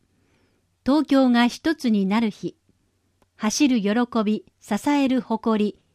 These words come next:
応援する楽しみをコンセプトに開催される大会にエントリーしてみませんか？日程。三十年二月二十五日日曜日。スタートは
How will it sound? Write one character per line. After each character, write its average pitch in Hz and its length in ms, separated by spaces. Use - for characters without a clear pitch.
応 285 260
援 302 180
す - 180
る 233 180
楽 226 240
し 277 220
み 262 200
を 214 160
コ - 180
ン 294 60
セ 226 140
プ - 80
ト 196 120
に 185 120
開 220 200
催 214 220
さ 208 120
れ 202 100
る 190 120
大 233 260
会 247 220
に 220 260
エ 277 140
ン 339 60
ト 269 140
リ 226 140
ー - 20
し - 80
て 220 100
み 202 140
ま 220 100
せ 220 140
ん 185 80
か？ 277 200
日 233 200
程。 240 400
三 302 320
十 302 220
年 196 320
二 214 160
月 311 340
二 277 180
十 220 280
五 233 140
日 202 500
日 196 380
曜 320 200
日。 - 180
ス - 160
タ 311 200
ー 262 40
ト 185 180
は 175 200